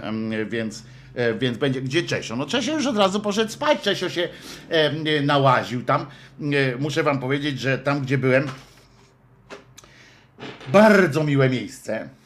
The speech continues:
bardzo mili ludzie. E,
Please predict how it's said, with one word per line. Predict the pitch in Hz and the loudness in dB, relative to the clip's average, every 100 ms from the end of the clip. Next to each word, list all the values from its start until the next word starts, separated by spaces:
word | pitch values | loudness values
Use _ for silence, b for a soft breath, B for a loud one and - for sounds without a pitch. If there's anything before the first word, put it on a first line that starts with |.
| b b b b | b b b b
bardzo | 123 185 240 226 175 180 | 2 6 8 6 2 0
mili | 165 156 | 0 0
ludzie. | 147 117 98 101 80 - _ B B B B | 0 -2 -4 -8 -10 -16 _ B B B B
E, | B | B